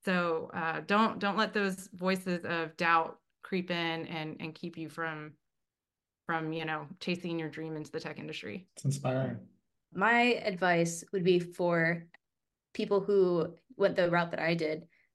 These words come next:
Speaker 3: or similar to it. I went to college and, I mean, there was, it was not a straight path from college to degree. I went to college,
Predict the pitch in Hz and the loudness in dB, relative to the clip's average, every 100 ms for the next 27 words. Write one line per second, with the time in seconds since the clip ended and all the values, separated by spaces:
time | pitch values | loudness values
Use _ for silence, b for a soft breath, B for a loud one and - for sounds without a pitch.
0 | - 185 165 165 - - 196 180 165 165 | 0 4 6 4 -2 -4 0 2 2 2
1 | 175 160 151 156 165 170 165 165 165 - | 2 4 4 2 4 6 4 2 0 -12
2 | _ _ _ 220 233 240 202 196 185 185 | _ _ _ -2 -2 0 2 4 4 2
3 | - - _ _ - 175 180 170 170 160 | -4 -12 _ _ -4 0 0 2 2 0
4 | 170 - 190 180 202 170 - - _ _ | -2 -4 -2 4 4 4 -2 -16 _ _
5 | - 196 196 180 170 180 175 - 160 156 | 0 2 4 4 4 2 2 2 0 0
6 | 165 165 170 156 156 - 143 - 156 160 | -4 -2 2 2 2 -2 -8 -6 -2 0
7 | 151 B B B - 170 170 165 165 190 | -2 B B B 0 4 6 6 4 0
8 | 190 - 180 175 165 160 165 | -2 2 4 6 4 2 -2